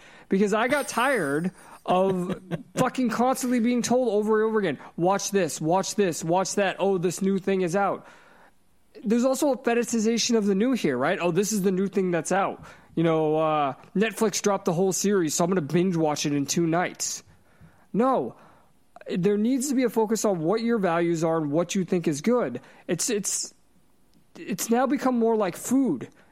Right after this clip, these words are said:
than it is like a cultural gathering point. So there's many things going on here as far as, like, <laughs> shifting where it's like, "Oh, this is what we're all watching." Now it's like, "Oh, well, what did you have for dinner?"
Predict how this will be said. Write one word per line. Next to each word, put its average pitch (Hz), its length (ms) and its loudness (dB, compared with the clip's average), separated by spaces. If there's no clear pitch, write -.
than 185 160 2
it 180 100 0
is 180 180 2
like 170 200 0
a - 20 -20
cultural 156 960 0
gathering 170 460 0
point. - 440 -8
So 202 200 0
there's 196 180 2
many 240 300 2
things 220 240 0
going 185 240 2
on 190 180 2
here 165 200 2
as 139 100 -4
far 185 220 2
as, 175 100 0
like, 165 240 -2
<laughs> - 0 -
shifting 202 800 0
where 170 180 2
it's 160 140 -4
like, 160 280 0
"Oh, 202 120 2
this 185 200 0
is 180 80 -2
what 175 160 0
we're 151 180 0
all 180 220 0
watching." 220 640 0
Now 190 220 2
it's 202 100 -4
like, 202 160 0
"Oh, 208 220 2
well, 160 200 0
what 160 140 2
did 175 140 0
you 175 100 0
have 170 240 0
for 160 140 -2
dinner?" 175 500 0